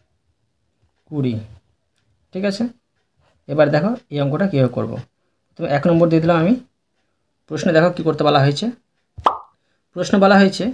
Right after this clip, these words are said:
নিচের ছবিগুলির মধ্যে কোনগুলি চতুর্ভুজ আলাদা করি। তো দেখো এখানে আমরা কি জানি, চারটি বাহু দ্বারা সীমাবদ্ধ চিত্রকে বলা হয়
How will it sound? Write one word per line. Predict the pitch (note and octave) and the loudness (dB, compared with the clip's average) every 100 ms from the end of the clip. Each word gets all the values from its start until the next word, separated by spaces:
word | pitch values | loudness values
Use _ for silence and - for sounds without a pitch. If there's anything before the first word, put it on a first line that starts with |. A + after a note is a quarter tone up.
| - _ _ _ - | -10 _ _ _ -8
নিচের | C#3+ E3 G3 G3+ G3 | -4 -2 0 -2 -2
ছবিগুলির | D3+ D#3 D#3+ F3 D3+ | -4 -2 -2 0 0
মধ্যে | C3+ B2 C3+ B3 _ _ _ _ _ _ _ - | 0 -2 -4 -6 _ _ _ _ _ _ _ -8
কোনগুলি | F3+ G3 E3+ C#3 E3 - | -2 0 0 -2 -2 -6
চতুর্ভুজ | D3+ D3 D3 B2+ G#3+ - - _ _ _ _ _ _ - | -8 -4 -4 -2 -4 -8 -20 _ _ _ _ _ _ -2
আলাদা | C#3+ D#3+ D#3+ | 0 0 -2
করি। | A#2+ A2+ - _ _ _ _ _ _ _ _ _ | -6 -10 -16 _ _ _ _ _ _ _ _ _
তো | E3 | 0
দেখো | D#3+ F#3 | 2 4
এখানে | A3 F3 A#3 - _ _ _ _ - | 4 2 0 -6 _ _ _ _ -8
আমরা | D#3 E3+ | -2 0
কি | F3+ | 2
জানি, | E3+ D#3 B3+ - _ _ _ _ - | 2 2 -2 -8 _ _ _ _ -4
চারটি | C#3+ D3 G3 E3 | -2 -2 -2 0
বাহু | D3 E3 | 2 0
দ্বারা | D3+ | -2
সীমাবদ্ধ | D3 D3 C#3+ C3+ C3+ B3+ - _ _ _ _ _ _ _ _ _ _ | -4 -4 0 -2 -2 -8 -12 _ _ _ _ _ _ _ _ _ _
চিত্রকে | E3 E3 D#3+ E3 | -6 0 2 4
বলা | C#3+ D#3 | 2 0
হয় | G3+ | -4